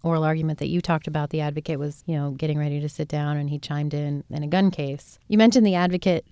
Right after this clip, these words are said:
did pretty well. I mean, is that something you prepare for when you're getting ready for oral argument, you know,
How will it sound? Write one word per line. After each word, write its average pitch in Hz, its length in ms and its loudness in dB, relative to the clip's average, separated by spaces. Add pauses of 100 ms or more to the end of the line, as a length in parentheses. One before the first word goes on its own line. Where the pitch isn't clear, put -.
did 175 200 2
pretty 175 320 4
well. 175 420 6
I - 60 -2
mean, 170 140 2
is 170 160 0
that 202 200 2
something 262 220 8
you 233 100 6
prepare 196 380 2
for 220 380 2
when 190 160 2
you're 170 340 2
getting 175 240 2
ready 170 180 4
for - 140 0
oral 170 180 2
argument, 170 480 0
you 165 100 -2
know, 160 280 -2